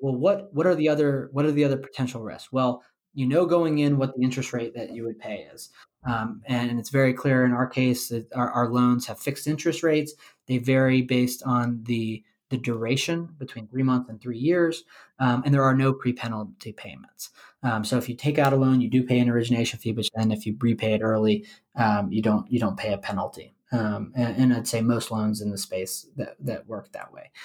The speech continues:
Um, but then there's also this, this consideration of there are risks.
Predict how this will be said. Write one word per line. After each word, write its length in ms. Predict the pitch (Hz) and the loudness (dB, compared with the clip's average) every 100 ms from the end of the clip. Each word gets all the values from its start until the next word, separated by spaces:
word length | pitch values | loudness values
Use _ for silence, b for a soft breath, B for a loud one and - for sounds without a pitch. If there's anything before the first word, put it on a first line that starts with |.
| B B B - | B B B 0
Um, 320 | 135 120 107 | 2 2 0
but 200 | - 135 | -2 2
then 440 | 175 185 156 147 143 B B | 2 2 2 0 -6 B B
there's 160 | 143 143 | 0 2
also 600 | 147 143 156 139 135 - _ _ | 2 2 2 2 0 -8 _ _
this, 360 | - 135 139 - _ - | -2 -2 -2 -12 _ -8
this 140 | 123 | -8
consideration 800 | - 127 - 143 131 135 139 135 | -4 -4 0 2 2 2 0 -2
of 280 | 120 117 110 _ _ - | -2 -4 -8 _ _ -4
there 100 | 135 | 0
are 200 | 139 147 | 2 4
risks. 440 | 190 135 - - | 4 2 -2 -12